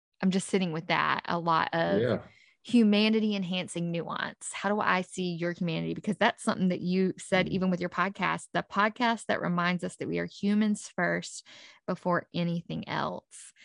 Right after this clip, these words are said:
Speaker 2: Yeah.
Speaker 1: And yeah, so I guess that would be one of the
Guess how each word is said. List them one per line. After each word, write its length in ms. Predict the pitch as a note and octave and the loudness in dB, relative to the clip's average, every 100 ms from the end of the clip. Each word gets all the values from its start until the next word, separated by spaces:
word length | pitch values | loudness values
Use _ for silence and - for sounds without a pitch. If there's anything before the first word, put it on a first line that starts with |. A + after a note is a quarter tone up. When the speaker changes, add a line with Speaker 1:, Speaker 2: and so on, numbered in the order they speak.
| - | -16
Speaker 2:
Yeah. 260 | - D#2 D2+ | -12 -10 -6
Speaker 1:
And 680 | D3 G3 F3+ F3 F3 F3 F3 - _ _ _ _ _ _ _ | 0 0 0 0 -2 -4 -6 -12 _ _ _ _ _ _ _
yeah, 500 | - F3+ G3 F3 D#3+ | -10 -4 -2 -2 -2
so 160 | E3+ G3 | -2 0
I 60 | F#3 | 2
guess 300 | G3+ G3+ - | 4 2 2
that 220 | F3+ F3 | 0 2
would 140 | A3 | 0
be 400 | F3+ F3+ F3 E3+ - _ _ _ _ - - | 0 0 0 0 -4 _ _ _ _ -18 -10
one 260 | F#3 F3+ F3+ | -2 2 2
of 100 | F3 | 2
the 360 | F3+ E3+ E3+ | 2 4 2